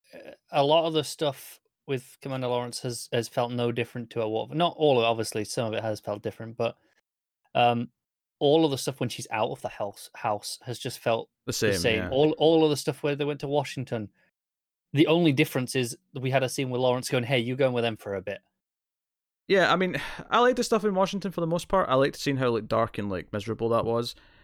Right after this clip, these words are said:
Speaker 2: Um, I, I think the Lawrence stuff, I like Lawrence. I like when they lean into it, but the problem is, is they've not really leaned into it since, like, episode three. <laughs> Like, it's been a
Speaker 1: Yeah.
Speaker 2: while now.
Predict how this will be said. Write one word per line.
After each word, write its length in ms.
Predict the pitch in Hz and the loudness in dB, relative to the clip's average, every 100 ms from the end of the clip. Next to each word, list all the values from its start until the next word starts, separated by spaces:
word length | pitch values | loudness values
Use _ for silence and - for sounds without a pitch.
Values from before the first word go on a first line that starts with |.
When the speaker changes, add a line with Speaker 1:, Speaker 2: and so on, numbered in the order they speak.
| _ - | _ -6
Speaker 2:
Um, 460 | 107 110 107 104 - _ _ _ _ _ _ _ _ _ _ _ - | -2 0 0 -4 -6 _ _ _ _ _ _ _ _ _ _ _ 0
I, 180 | 135 | 2
I 40 | 170 | 2
think 340 | 180 196 185 | 2 0 -2
the 100 | 170 | 0
Lawrence 340 | 135 131 156 165 | 4 4 4 0
stuff, 240 | - 175 - | 0 0 2
I 80 | 120 | 2
like 280 | 117 131 135 | 4 4 4
Lawrence. 420 | 123 123 156 156 | 4 4 2 0
I 100 | 113 | 2
like 320 | 113 110 131 - | 4 2 0 -2
when 140 | 117 | -2
they 80 | 110 | 0
lean 140 | 110 | 0
into 320 | 107 123 - 151 | 0 -2 0 0
it, 160 | - | 0
but 120 | 127 117 | 0 0
the 80 | |
problem 320 | 117 143 147 127 | 2 4 4 2
is, 100 | 120 | 0
is 80 | 113 | -2
they've 80 | |
not 160 | 113 117 | 0 -2
really 160 | 110 110 | 0 0
leaned 220 | 110 110 | 0 0
into 280 | 113 117 107 | -2 0 -2
it 60 | |
since, 220 | 87 107 - | -2 -4 -4
like, 100 | 104 | -4
episode 320 | - 107 - | -4 -6 -6
three. 400 | - 104 82 - - | -4 -4 -4 -6 -4
<laughs> 240 | - - | -4 0
Like, 140 | 143 131 | 2 4
it's 100 | 139 | 4
been 120 | 147 | 4
a 80 | 127 | 4
Speaker 1:
Yeah. 180 | 123 | 4
Speaker 2:
while 80 | 101 | 4
now. 220 | 95 90 | 0 -4